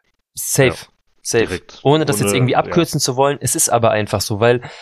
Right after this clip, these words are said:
Speaker 1: du könnt, ich kö-, ich glaube, wir könnten jetzt über jeden einzelnen Spieler ab dem Mittelfeld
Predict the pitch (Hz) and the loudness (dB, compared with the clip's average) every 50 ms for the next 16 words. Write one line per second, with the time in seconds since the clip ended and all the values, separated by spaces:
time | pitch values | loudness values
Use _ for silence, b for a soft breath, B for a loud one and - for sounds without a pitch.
0 | B B B B B _ _ _ _ _ _ _ _ - 131 - - 156 165 143 | B B B B B _ _ _ _ _ _ _ _ -2 0 2 2 2 0 0
1 | - 110 - - - 147 - - - - 143 143 139 123 110 131 - - 127 - | -2 -6 -4 -4 -4 -4 -4 -4 -2 0 0 0 0 -2 -4 -4 -4 -6 -6 -4
2 | 123 120 117 120 156 190 185 - - 147 143 - 151 143 131 123 - - 117 113 | -2 -2 -2 -2 -4 -6 -6 -6 -6 -8 -6 -4 -2 -2 -2 -4 -4 -4 -2 -2
3 | 107 98 120 143 - - 139 127 127 120 - 104 - 104 104 104 - - | 0 0 -2 -2 -2 -2 -2 0 -2 -2 -4 -6 -6 -4 -6 -6 -6 -12